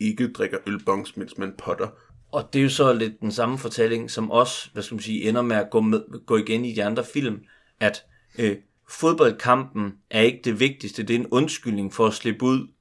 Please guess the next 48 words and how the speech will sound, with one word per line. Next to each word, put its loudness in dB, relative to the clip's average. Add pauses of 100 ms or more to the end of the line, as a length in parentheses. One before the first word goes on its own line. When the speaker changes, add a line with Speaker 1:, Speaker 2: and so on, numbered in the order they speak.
(240)
Speaker 2:
som 0
så 0
ender 4
med, 6
at -2
det 4
er 2
fodboldkampen, 4
der 4
er 2
det -2
vigtigste -2
alligevel. 0 (380)
Og 8
i 4
Rudy, 4 (340)
så, 6
øh, 2 (320)
handler 4
det 2
om, 4
at, 2
øh, 2 (320)
han 2
gerne 4
vil -4
gå 4
ud 0
og 4 (240)
gøre 6
holdet 2
stolt, 2 (260)
og 0
så 4
videre, 6
og -2
gøre 8
det -2
for -10
sin -4
far, 8
og -4
gøre 6
det -2
for 0
en 2
masse 2
andre, 2